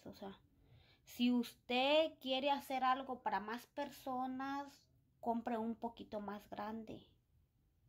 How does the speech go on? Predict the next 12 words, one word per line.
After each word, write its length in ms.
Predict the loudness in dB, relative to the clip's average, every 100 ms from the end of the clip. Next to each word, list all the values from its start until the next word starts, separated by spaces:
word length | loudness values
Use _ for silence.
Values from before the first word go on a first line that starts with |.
| _ _ _ _ _ -20 _ -12
Y 440 | -6 -4 -6 -6
vale 360 | 2 2 4 4
la 220 | 2 2
pena 500 | 2 4 6 6 4 0
porque 240 | -4 -4
está 300 | -10 -2 -2
muy 220 | 0 -2 -6
rico, 760 | -4 -4 -4 0 6 8 6
delicioso. 1200 | 2 -6 -10 -14 -4 2 4 2 0 -2 0 2 0 -6 _ _ _ _ _ _ _ _
Y 260 | -2 2 4
el 180 | 2 0
pan 580 | 2 4 4 2 0